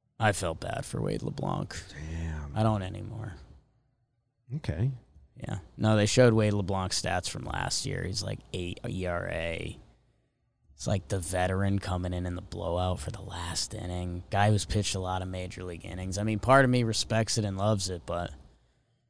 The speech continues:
Speaker 2: Yeah, it's tough.
Speaker 1: Yeah.
Speaker 2: Good name, though.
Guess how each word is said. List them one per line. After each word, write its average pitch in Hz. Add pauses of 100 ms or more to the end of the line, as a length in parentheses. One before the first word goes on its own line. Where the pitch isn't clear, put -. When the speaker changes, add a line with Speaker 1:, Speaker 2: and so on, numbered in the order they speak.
(1700)
Speaker 2:
Yeah, 80
it's -
tough. - (200)
Speaker 1:
Yeah. 87 (200)
Speaker 2:
Good 127
name, 90
though. 180